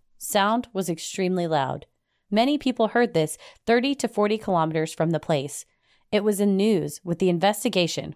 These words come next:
with specialists and scientists, but there is still no exact explanation. This is not construction site sound, not a train or a plant. My opinion,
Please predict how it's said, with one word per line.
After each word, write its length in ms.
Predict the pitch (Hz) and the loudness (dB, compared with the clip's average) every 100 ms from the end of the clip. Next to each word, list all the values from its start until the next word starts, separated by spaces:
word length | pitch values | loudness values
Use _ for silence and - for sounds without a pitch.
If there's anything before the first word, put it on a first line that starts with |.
| - | -10
with 80 | |
specialists 640 | - - 196 - 233 226 - | -8 0 0 2 0 0 -2
and 120 | 196 175 | -6 -2
scientists, 640 | 175 160 147 147 147 - _ _ | 0 0 -2 -6 -8 -12 _ _
but 120 | - 180 | -6 0
there 120 | 175 | 0
is 100 | 170 | 0
still 400 | - 226 233 226 | 0 4 2 0
no 220 | 190 190 196 | 0 4 2
exact 440 | 185 175 160 - | 0 0 0 -2
explanation. 720 | 160 - - 156 143 - 76 - _ _ _ _ - | -8 -6 -4 -4 -4 -4 -8 -10 _ _ _ _ -2
This 200 | 202 240 | 0 2
is 160 | 185 | 0
not 380 | 190 196 240 262 _ - | 2 2 2 -2 _ -6
construction 560 | 208 - 185 - 160 | -4 0 -2 -2 -6
site 260 | 151 156 - | -2 -2 -2
sound, 380 | - 151 147 147 _ _ - | -2 -2 -2 -4 _ _ -2
not 220 | 156 233 | 2 2
a 60 | |
train 480 | 277 - 214 202 202 202 - | 0 2 2 2 0 -4 -6
or 180 | 165 170 | 0 0
a 60 | |
plant. 460 | 175 160 143 135 - _ _ - | 0 -2 -2 -4 -12 _ _ -4
My 220 | 165 175 | 0 2
opinion, 600 | 240 262 311 311 320 311 | 2 2 4 6 4 2